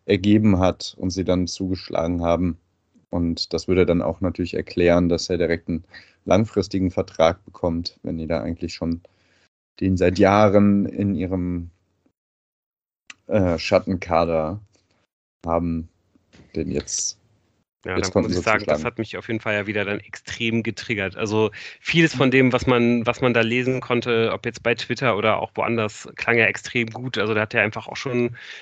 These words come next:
Speaker 2: viel Europa League gespielt und, ähm, ist ja wohl einfach auch lange ein extrem wichtiger Faktor halt irgendwie gewesen bei, äh, bei Standard Lüttich. Also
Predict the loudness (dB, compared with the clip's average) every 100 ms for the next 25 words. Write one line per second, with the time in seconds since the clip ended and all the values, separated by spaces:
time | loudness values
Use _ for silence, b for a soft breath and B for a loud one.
0 | B 2 4 4 2 2 0 0 -2 -6
1 | -6 -4 0 0 0 -6 -4 0 0 -2
2 | -4 0 4 4 4 0 B B B B
3 | B -18 0 2 2 0 -2 -2 2 6
4 | 8 8 6 6 2 -2 0 0 0 0
5 | 0 0 -6 -4 0 2 0 -2 -4 -4
6 | -6 -2 0 2 2 4 4 4 4 4
7 | 4 4 2 2 0 0 0 0 -2 -4
8 | -4 -4 -4 -6